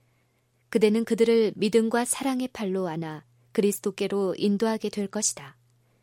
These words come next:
그대는 그들을 보살피고 용기를 주게 될 것이고, 그대의 동정심과 확신이 그들로 하여금 독실한 믿음에서 떨어지지 않게 할 것이다. 하늘의 천사들은 이 일에 협력할 준비가 되어 있다.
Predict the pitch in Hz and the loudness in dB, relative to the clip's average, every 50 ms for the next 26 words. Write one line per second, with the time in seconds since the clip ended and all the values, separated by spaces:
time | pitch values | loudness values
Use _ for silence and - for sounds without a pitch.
0 | _ _ _ _ _ _ - 185 196 190 185 185 190 - 214 175 208 185 202 196 | _ _ _ _ _ _ -2 0 0 2 2 0 -2 -4 0 0 0 0 0 -2
1 | 196 - 214 202 - - 208 202 202 - - 190 175 - 175 170 165 151 - _ | -2 -4 -6 -6 -4 -4 -4 -6 -6 -8 -10 -10 -6 -6 -6 -4 -4 -6 -8 _
2 | _ _ _ _ - 208 208 208 196 220 214 220 220 220 - - - - 214 - | _ _ _ _ 2 2 4 4 2 2 2 2 2 0 0 -4 -2 -2 0 0
3 | 214 208 214 - - 202 - - - - - 160 151 - - _ _ _ _ _ | 0 -4 -4 -6 -2 0 0 0 0 -2 -6 -8 -8 -8 -14 _ _ _ _ _
4 | _ _ _ - 220 185 196 190 190 196 190 - 196 190 190 - 196 190 202 196 | _ _ _ -2 0 2 2 2 2 0 -2 -2 -2 -2 0 0 -2 -2 -2 -4
5 | - - 185 175 175 - 180 175 175 175 175 - - - - - - 220 190 175 | -4 -4 -4 -6 -6 -6 -6 -6 -6 -8 -8 -10 -12 -8 -6 -4 -2 -2 -2 -4
6 | 160 151 151 _ _ _ _ _ _ _ _ _ _ - 220 185 220 226 226 233 | -4 -6 -10 _ _ _ _ _ _ _ _ _ _ -4 2 4 4 4 4 2
7 | 208 214 208 202 190 - 214 208 202 190 165 165 - - 214 175 - - 233 226 | 0 0 -2 -4 -4 -4 -4 -2 -2 -2 -4 -6 -6 -8 -6 -4 0 0 2 2
8 | 220 220 202 185 185 - 190 185 180 180 - - 190 - - 233 226 233 226 - | 0 0 -2 -2 -2 -2 -2 -2 -2 -4 -4 -6 -6 -4 -4 -2 -2 -2 -4 -4
9 | 220 - - 185 175 175 - - 202 196 190 - 202 190 - - - 165 143 143 | -6 -6 -6 -6 -6 -8 -8 -8 -8 -8 -8 -8 -8 -6 -6 -6 -6 -8 -14 -16
10 | 151 _ _ _ _ _ _ _ _ _ _ _ _ _ _ _ _ _ _ _ | -20 _ _ _ _ _ _ _ _ _ _ _ _ _ _ _ _ _ _ _
11 | _ _ _ _ _ _ _ _ _ _ - 269 262 262 254 254 - 277 269 254 | _ _ _ _ _ _ _ _ _ _ 0 2 4 4 4 4 2 0 -4 -2
12 | - 254 247 - 214 214 226 233 220 196 160 - - - 208 214 220 214 240 254 | -2 -4 -4 -2 -2 -2 -2 -2 -2 -4 -4 -6 -4 -2 0 0 2 4 2 2
13 | 254 - - 285 285 277 285 277 - 254 262 254 233 - - 196 180 180 170 180 | 2 0 -2 -2 0 0 0 -2 -4 -4 -4 -2 -2 -2 -4 -2 -4 -4 -6 -6
14 | 175 175 - - 208 202 196 196 185 _ - 147 143 143 | -8 -8 -4 -4 -4 -4 -4 -6 -8 _ -16 -16 -16 -16